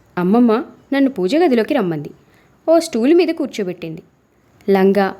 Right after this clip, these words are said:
జాకెట్ గుడ్డ బహుమానంగా ఇచ్చింది. వంగి నా కాళ్లకు మొక్కింది.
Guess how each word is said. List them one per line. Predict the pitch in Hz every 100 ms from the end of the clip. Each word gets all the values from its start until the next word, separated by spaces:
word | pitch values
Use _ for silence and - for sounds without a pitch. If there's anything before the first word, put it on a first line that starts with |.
| _ 185
జాకెట్ | 185 175 - 226
గుడ్డ | 214 190 180 - 190
బహుమానంగా | 180 226 311 269 208
ఇచ్చింది. | 226 - - 151 - _ _ _ _ _
వంగి | 190 190 208 226 277 - _ -
నా | 254
కాళ్లకు | 247 170 170 247 254
మొక్కింది. | 196 - 262 190